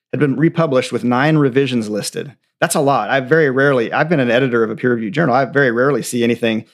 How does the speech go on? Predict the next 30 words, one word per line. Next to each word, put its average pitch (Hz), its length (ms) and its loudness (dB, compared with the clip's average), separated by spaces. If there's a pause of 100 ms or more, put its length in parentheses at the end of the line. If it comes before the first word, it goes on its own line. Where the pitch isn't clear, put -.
(160)
you 120 80 -2
know, 110 40 2
a 101 40 0
correction 127 500 2
that's 107 140 -4
gonna 117 160 0
have 107 160 0
revisions. 107 400 -2
They 113 40 0
had 120 140 0
nine 139 540 0
revisions 117 480 -2
listed. - 400 -12 (480)
Uh, 117 120 0
most 139 340 2
of 170 120 0
them 139 160 0
were 123 100 2
things 127 360 0
that 117 60 -2
you 120 120 -2
could - 160 -4
consider 127 360 0
being 117 220 -2
put 135 200 0
into 120 220 0
a 107 40 0
P 135 220 0
R 127 120 2
context, 117 800 -4